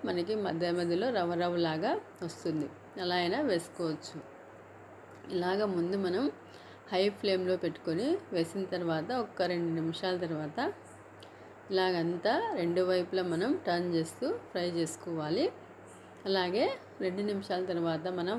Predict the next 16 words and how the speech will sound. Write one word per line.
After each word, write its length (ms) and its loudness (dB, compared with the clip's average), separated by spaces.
ఫ్లేమ్ని 480 0
low 120 6
to 60 2
high, 120 4
మీడియం 360 4
ఫ్లేమ్కి 440 0
అడ్జస్ట్ 400 -2
చేసుకుంటూ 440 -2
మనం 200 2
బాగా 220 4
ఫ్రై 120 0
చేసుకోవాలి. 600 0
లోపలంతా 560 0
బాగా 280 2
మనకి 300 -2
ఫ్రై 160 0